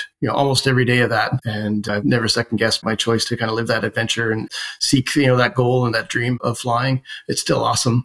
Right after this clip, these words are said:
and, you know, here I am, uh, you know, twenty-six years in, and I still get to fly, uh, as much as, as I can when I can.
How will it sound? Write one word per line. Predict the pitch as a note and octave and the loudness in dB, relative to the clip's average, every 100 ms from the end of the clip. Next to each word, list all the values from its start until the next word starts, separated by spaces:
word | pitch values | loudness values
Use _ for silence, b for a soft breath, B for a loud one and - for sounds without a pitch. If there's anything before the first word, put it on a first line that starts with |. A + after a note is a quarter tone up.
| - | -2
and, | A#2 A#2+ | -4 -2
you | F#2 A#2+ A#2 | -2 -4 -2
know, | A2+ | -2
here | B2 A#2+ | -2 0
I | |
am, | A#2+ B2 A#2 B B B B C3 | 0 0 -2 B B B B -2
uh, | A2+ | 0
you | A#2 | 0
know, | A#2 | 0
twenty-six | A2+ B2+ A#2 B2+ - | -2 -2 0 -2 0
years | A#2 A#2 | 0 0
in, | A#2+ A#2 | 0 -2
and | A2+ | -2
I | A2+ | -2
still | A2+ C3+ | -2 0
get | A#2+ A2+ | 0 -2
to | - | -6
fly, | - A#2 A2+ A#2 A2+ | -4 -2 0 -2 -2
uh, | A#2 A2+ A2+ | -4 -2 -2
as | A2+ A#2+ | -2 -2
much | A#2+ - | -2 0
as, | B2 A2 - | 0 -2 -4
as | - A2+ | -4 -2
I | A2+ | -2
can | A#2 A#2 A#2 | 0 0 0
when | C3 C3+ | 2 2
I | |
can. | B2 A2+ A2 | 0 -2 -4